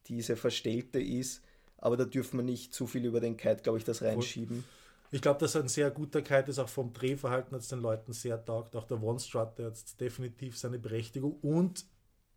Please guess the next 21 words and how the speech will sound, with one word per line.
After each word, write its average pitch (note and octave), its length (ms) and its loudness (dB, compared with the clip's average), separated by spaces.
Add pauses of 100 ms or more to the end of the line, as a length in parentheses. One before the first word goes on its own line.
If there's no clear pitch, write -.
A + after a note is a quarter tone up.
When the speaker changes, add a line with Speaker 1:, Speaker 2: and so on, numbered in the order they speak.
(100)
Speaker 2:
ist A2 140 -2
auch, A2 120 0
wir A2 100 -2
sind A2 220 -6
den A2 80 -4
vor A2+ 160 -2
Jahren G#2 360 -2
einmal B2 180 -2
geflogen, A#2+ 380 -4
den A#2 140 -6
Airrush A#2 360 -4
One A#2+ 160 -4
Strutter, A#2 360 -4
und A2 80 -6
da A2 80 0
war G#2+ 100 2
auch G#2 100 -2
das A2 140 -10
Flattern A#2 440 -4
sehr B2 180 -2
markant. A#2+ 460 -6